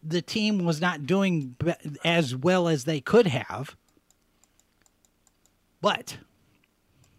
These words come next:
he was, he was, he was the co-, he was the coach. He was the coach. But it wasn't really so much the fact of his track record, success rate,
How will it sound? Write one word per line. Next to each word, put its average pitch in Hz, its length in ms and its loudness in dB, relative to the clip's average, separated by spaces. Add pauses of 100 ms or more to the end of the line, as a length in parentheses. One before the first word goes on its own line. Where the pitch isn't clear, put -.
(360)
he 220 240 0
was, 226 500 -2
he 170 200 2
was, 233 560 0
he - 180 -8
was 240 200 -2
the - 120 -16
co-, - 120 -12 (440)
he 240 120 -6
was 302 140 -2
the - 80 -8
coach. 302 540 4 (800)
He - 100 -14
was 262 160 -8
the 214 80 -14
coach. 208 440 -4 (640)
But 233 100 6
it 277 80 6
wasn't 359 260 6
really 262 160 8
so 247 140 4
much 233 200 0
the 208 140 -2
fact 196 240 2
of 185 80 0
his 165 240 2
track 254 320 2
record, 135 240 0
success - 560 0
rate, 190 280 4